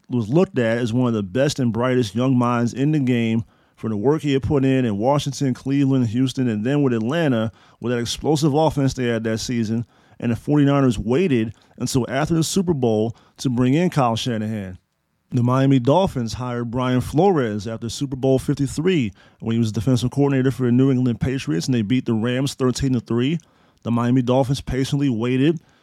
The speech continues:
for the Patriots to go play in and win the Super Bowl, and then interviewed Brian Flores and brought him in for a head coaching job.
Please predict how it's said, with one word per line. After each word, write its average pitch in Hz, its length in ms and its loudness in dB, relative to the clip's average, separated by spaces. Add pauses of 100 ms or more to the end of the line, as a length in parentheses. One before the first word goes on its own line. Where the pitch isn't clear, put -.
for - 140 -6
the 120 100 -2
Patriots 135 400 -2
to 131 60 -6
go 131 180 2
play 131 360 0
in 156 100 0
and 117 160 2
win 127 140 2
the 131 60 2
Super 127 280 -4
Bowl, 113 320 0
and 110 260 -4
then 143 240 0
interviewed 127 560 2
Brian 123 300 0
Flores 117 500 0
and 139 100 0
brought 110 240 -4
him 113 120 0
in 113 140 -2
for 113 180 -6
a 110 40 -4
head 110 140 -4
coaching 123 340 -2
job. 120 440 -2